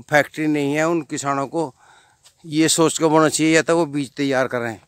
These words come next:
या भाइयों, वे गन्ने का किस्सा अनुबंध कर लें।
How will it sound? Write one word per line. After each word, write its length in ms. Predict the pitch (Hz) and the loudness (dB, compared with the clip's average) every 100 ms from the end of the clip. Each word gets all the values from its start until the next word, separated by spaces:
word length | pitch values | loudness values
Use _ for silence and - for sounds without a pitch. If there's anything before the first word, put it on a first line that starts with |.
| _ _ _ _ _ _ _ _ _ _ _ _ _ _ _ _ | _ _ _ _ _ _ _ _ _ _ _ _ _ _ _ _
या 240 | 147 147 147 | 0 2 4
भाइयों, 460 | 117 135 135 143 | 2 -2 -2 -2
वे 280 | 147 160 160 - _ _ _ _ _ _ _ _ - | 0 -2 -2 -8 _ _ _ _ _ _ _ _ -12
गन्ने 380 | 123 139 135 151 | -4 -2 0 0
का 80 | 139 | -2
किस्सा 340 | 127 131 - 131 | -4 -4 0 2
अनुबंध 460 | 143 156 143 143 | 2 2 2 0
कर 180 | 139 131 | 0 -2
लें। 320 | 127 147 147 | -2 -4 -6